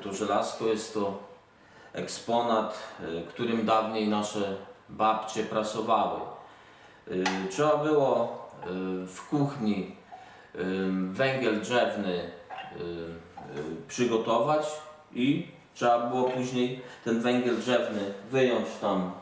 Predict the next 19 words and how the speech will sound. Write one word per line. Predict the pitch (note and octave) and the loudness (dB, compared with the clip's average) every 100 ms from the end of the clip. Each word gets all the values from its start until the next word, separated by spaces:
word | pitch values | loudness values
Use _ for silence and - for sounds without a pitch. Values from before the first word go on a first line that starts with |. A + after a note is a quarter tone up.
| - | -14
z | - | -8
tej | A2 G2+ | -2 -2
czeluści | F#2+ A#2+ B2 B2+ B2 - G2+ | 0 0 2 0 -2 -4 -6
kuchni, | - C#3+ C#3+ E3+ D#3+ - - - - | 0 0 2 -2 -4 -6 -12 -18 -10
wsypywać | - D3+ C3+ C3+ B2+ A#2 - - | 2 2 4 2 2 2 0 -2
tutaj | A2 G#2+ G2 | -2 0 2
do | G#2+ | 2
środka, | A2+ C#3+ C#3 C#3 - D#3+ D3+ - - - - - - - - | 2 4 4 4 0 2 2 2 -6 -14 -20 -20 -20 -20 -12
zamykało | G2 C3+ C#3 C#3 C3+ B2+ - | 0 4 4 4 4 2 4
się | - - C#3 B2 | 2 0 -4 -4
tutaj | B2 - | -2 0
od | - B2+ | -2 -2
góry, | C3+ C3 B2+ C3 - - - - - | -2 0 2 2 -2 -8 -12 -14 -10
tutaj | A2 A2+ | -4 0
jest | G2+ G2+ | 0 0
taki, | G#2 - G2 F2 - - - - - - - | -4 -4 -4 -6 -8 -18 -20 -20 -20 -12 -4
taki, | F2+ - G2 F#2 F2 E2+ E2+ - - - | -2 -2 -2 0 -2 -4 -8 -16 -20 -14
y, | - D#2+ D#2+ D#2+ | -8 -6 -6 -6
zatrzask, | - A#2 - - D#3+ D3+ - | 2 4 4 2 2 4 2